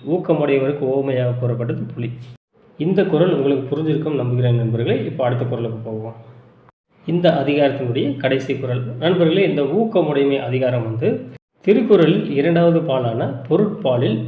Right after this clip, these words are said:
இந்த ஊக்கமுடைமை அதிகாரம் இருக்கிறது. இப்போ குறளுக்கு போவோம். "உரம் ஒருவருக்கு வெறுக்கை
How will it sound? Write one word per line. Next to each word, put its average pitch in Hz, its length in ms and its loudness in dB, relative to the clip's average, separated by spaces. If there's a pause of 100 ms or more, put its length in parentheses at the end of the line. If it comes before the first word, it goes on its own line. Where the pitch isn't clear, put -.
(120)
இந்த 147 180 0
ஊக்கமுடைமை 139 640 0
அதிகாரம் 120 380 -2
இருக்கிறது. 120 440 -4 (140)
இப்போ 160 220 -4
குறளுக்கு 151 400 0
போவோம். 120 280 -4 (540)
"உரம் 208 360 4
ஒருவருக்கு 135 540 0
வெறுக்கை 123 600 -2